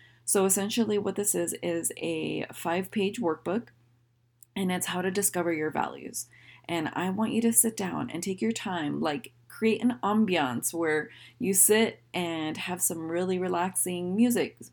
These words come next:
probably something instrumental is what I recommend, because you're reading stuff and you're looking at the words that I have on the workbook. And I want you to just listen to yourself, tune into your intuition and your gut and what feels right for you.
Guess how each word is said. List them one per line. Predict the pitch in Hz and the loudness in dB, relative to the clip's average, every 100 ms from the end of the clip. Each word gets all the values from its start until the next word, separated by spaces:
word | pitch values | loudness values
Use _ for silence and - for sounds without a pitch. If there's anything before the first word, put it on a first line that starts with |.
| _ | _
probably | - 247 339 | 2 4 4
something | 339 - 285 262 | 2 0 0 2
instrumental | 262 - 233 233 240 233 | 2 4 6 6 6 2
is | 233 | 2
what | 226 | 2
I | |
recommend, | 220 220 226 214 208 220 - - - - | 2 0 0 0 0 -2 -4 -20 -20 -6
because | 185 190 160 | -2 2 2
you're | 165 165 | 2 2
reading | 190 202 196 202 | 0 -2 -2 0
stuff | - 190 185 190 | 2 2 2 0
and | 185 151 | 0 0
you're | 156 | -2
looking | 156 185 196 | -2 -2 -2
at | 190 190 | -2 -2
the | 196 | -2
words | 175 180 180 | 0 0 -2
that | 175 | 0
I | 175 | 0
have | 190 180 170 170 | 0 0 0 -2
on | - 170 | -4 -4
the | 165 | -6
workbook. | 160 165 160 170 160 165 _ - _ _ - | -4 -6 -4 -4 -4 -8 _ -20 _ _ -6
And | 202 | -2
I | 208 | -2
want | 196 202 233 | -2 -4 -4
you | 214 214 | -4 -2
to | 220 - 196 | 0 0 -2
just | 190 185 180 - - _ _ _ | 0 0 2 -2 -6 _ _ _
listen | 180 175 185 - 92 - | -6 -4 -2 0 0 -2
to | 185 - | -4 -4
yourself, | - 85 - 85 67 - - _ _ _ | -4 -2 -2 -2 -2 -6 -16 _ _ _
tune | - 226 202 | -4 0 0
into | - 196 196 - 175 | -2 -2 -2 -2 -2
your | 170 | -2
intuition | - 180 - 170 165 - 165 - | -2 -6 -4 -4 -4 -4 -2 -2
and | - 156 | -4 -8
your | 151 | -10
gut | 143 175 165 - | -6 -4 -4 -6
and | 156 | -8
what | 160 156 - | -6 -8 -6
feels | 180 175 | -4 -2
right | 170 160 - | -4 -6 -8
for | 185 | -4
you. | - 151 65 | -2 -2 -6